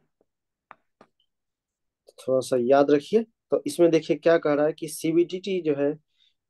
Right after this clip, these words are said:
इसने recommend किया है, हम्म, कि interest rate कितना मिलेगा पीएफ़ वाले को? एट पॉइंट टू फ़ाइव परसेंट, ठीक है ना, दो हज़ार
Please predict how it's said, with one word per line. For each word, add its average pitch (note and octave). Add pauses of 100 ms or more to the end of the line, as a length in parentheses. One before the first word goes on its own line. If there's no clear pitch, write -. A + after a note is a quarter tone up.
(520)
इसने D3+
recommend D3+
किया C#3
है, D3 (2500)
हम्म, A2+ (680)
कि C#3 (100)
interest D#3+
rate E3+
कितना E3+
मिलेगा E3+ (180)
पीएफ़ C#3+
वाले D3
को? E3 (420)
एट E3+
पॉइंट E3+
टू F3+ (120)
फ़ाइव C3+
परसेंट, A2 (800)
ठीक C#3
है D3
ना, D#3
दो C3
हज़ार C#3+